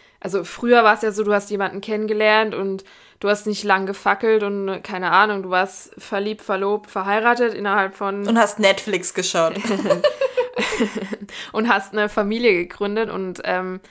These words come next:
Speaker 1: heutzutage bist du halt irgendwie nur ein Wisch von deinem nächsten Flirt entfernt und, ähm, keine Ahnung, ich glaub, dass viele einfach auch heute, ähm, du, du fragst dich so Sachen wie, ist er der Richtige?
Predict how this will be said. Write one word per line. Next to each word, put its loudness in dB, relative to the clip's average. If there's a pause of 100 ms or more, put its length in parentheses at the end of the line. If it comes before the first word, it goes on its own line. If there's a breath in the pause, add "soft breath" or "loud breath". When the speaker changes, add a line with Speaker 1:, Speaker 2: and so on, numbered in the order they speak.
(600 soft breath)
Speaker 1:
heutzutage 2
bist -2
du 2
halt 2
irgendwie -2
nur 2
ein -4
Wisch 2
von -2
deinem 0
nächsten -4
Flirt 4
entfernt -2
und, -6
ähm, -4 (1200 loud breath)
keine 2
Ahnung, 6
ich -2
glaub, 4
dass 2
viele 4
einfach 0
auch 0
heute, 4
ähm, -4 (1500 loud breath)
du, -8
du -6
fragst 0
dich -2
so -2
Sachen 2
wie, -2
ist -2
er -2
der -4
Richtige? 0